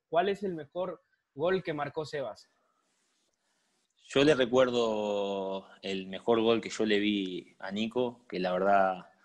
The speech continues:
Speaker 2: bueno, salió mejor gol del, del torneo, ¿no? Este, estábamos mirando un partido Racing Nacional y Nico entra en el segundo tiempo y agarra una pelota desde el medio de la cancha y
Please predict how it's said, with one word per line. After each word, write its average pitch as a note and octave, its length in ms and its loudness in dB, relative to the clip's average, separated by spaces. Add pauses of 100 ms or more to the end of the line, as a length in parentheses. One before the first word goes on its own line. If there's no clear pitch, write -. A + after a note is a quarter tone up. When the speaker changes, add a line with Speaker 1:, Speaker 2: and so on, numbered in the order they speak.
(480)
Speaker 2:
bueno, A#2+ 160 0
salió G#2+ 240 2
mejor A#2 280 0
gol A2+ 180 4
del, G2 340 0
del F#2+ 180 -2
torneo, G2+ 380 -2
¿no? G#2 320 -10 (160)
Este, F#2 360 -10
estábamos G2 300 0
mirando G2 200 0
un F#2 80 -2
partido F#2+ 480 2
Racing G2 280 0
Nacional G2+ 540 0
y F2+ 220 -2
Nico G2 260 -2
entra F#2+ 160 -2
en F#2+ 80 -2
el F#2+ 60 -6
segundo F#2+ 320 -4
tiempo G#2 480 -6 (840)
y F#2 360 0
agarra G2 260 4
una F#2+ 180 2
pelota G2+ 680 2
desde F#2+ 160 -6
el F#2+ 80 -2
medio G#2 160 2
de G2+ 60 4
la G2+ 120 2
cancha G#2+ 580 2
y F#2 720 -14